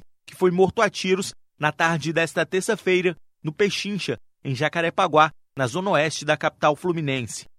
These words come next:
De acordo com a polícia militar, Anderson estava de folga, cortando o cabelo em uma barbearia, quando criminosos entraram no estabelecimento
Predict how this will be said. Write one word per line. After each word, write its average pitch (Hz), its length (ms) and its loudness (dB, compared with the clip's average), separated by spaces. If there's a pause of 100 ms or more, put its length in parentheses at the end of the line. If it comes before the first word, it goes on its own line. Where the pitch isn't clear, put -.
(400)
De 139 100 2
acordo 156 360 4
com 170 100 -2
a 165 60 0
polícia 160 360 -2
militar, 170 460 2 (260)
Anderson 170 360 2
estava 170 360 0
de 190 120 -4
folga, 165 440 2 (240)
cortando 180 640 2
o 156 60 0
cabelo 160 560 0
em 156 160 -4
uma 165 220 -2
barbearia, 170 640 2 (240)
quando 185 240 2
criminosos 170 680 -2
entraram 165 480 2
no 165 140 0
estabelecimento 175 840 -2